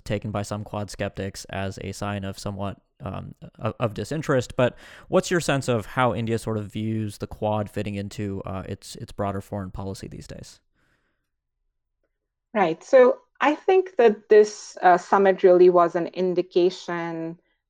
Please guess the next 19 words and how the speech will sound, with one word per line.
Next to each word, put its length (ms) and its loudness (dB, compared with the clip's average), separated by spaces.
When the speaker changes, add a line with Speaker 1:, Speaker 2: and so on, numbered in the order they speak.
Speaker 2:
a 140 4
continued 480 4
indication, 460 -2
I 100 -2
would 180 -2
say, 300 2
of 200 -2
how 340 2
much 340 0
India's 340 -6
calculus 640 -2
has 200 -14
changed 640 -4
on 320 -2
China 340 -4
and 160 -4
the 60 0
Quad 440 4
in, 360 -4